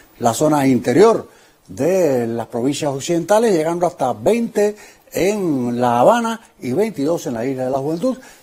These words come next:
Y para el resto del país, pues, llegarán a estar entre veinte y veintidós en la zona oriental. Ahora bien, mañana subirá ya la temperatura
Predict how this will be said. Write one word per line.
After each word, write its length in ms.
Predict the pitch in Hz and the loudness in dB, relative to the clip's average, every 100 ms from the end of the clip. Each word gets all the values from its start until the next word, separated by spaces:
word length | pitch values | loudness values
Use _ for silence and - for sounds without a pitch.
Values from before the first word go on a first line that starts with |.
| _ | _
Y 140 | - 208 | -4 0
para 200 | 190 120 | 0 0
el 60 | |
resto 240 | 113 139 190 | 0 0 0
del 120 | 202 | 2
país, 280 | 214 226 247 | 4 4 2
pues, 180 | 240 214 | 0 0
llegarán 320 | 190 170 175 | 2 0 0
a 40 | |
estar 300 | 151 175 170 170 - _ - | -4 -2 -2 -4 -20 _ -4
entre 540 | 180 180 - 180 - | -4 -4 -2 -4 -4
veinte 600 | 127 147 214 202 202 190 - | 0 2 2 0 -2 -2 0
y 140 | 147 | 0
veintidós 720 | 147 190 196 143 156 156 - - _ _ | 2 2 0 0 2 2 -2 -16 _ _
en 240 | 151 160 139 | 0 2 2
la 100 | 120 | 0
zona 320 | 135 127 127 - | -2 -4 -4 -4
oriental. 460 | 127 123 - 110 - - - | -2 -2 -2 -8 -10 -12 2
Ahora 160 | 208 | 4
bien, 300 | 208 185 110 - _ _ _ - | 4 2 -2 -12 _ _ _ -12
mañana 460 | 107 127 202 226 - | -6 -4 -4 -6 -8
subirá 500 | 143 135 131 185 226 | -6 -2 0 2 2
ya 200 | 180 175 | 4 4
la 140 | 143 | 2
temperatura 580 | 131 - - 123 139 | -2 -6 -6 -2 -2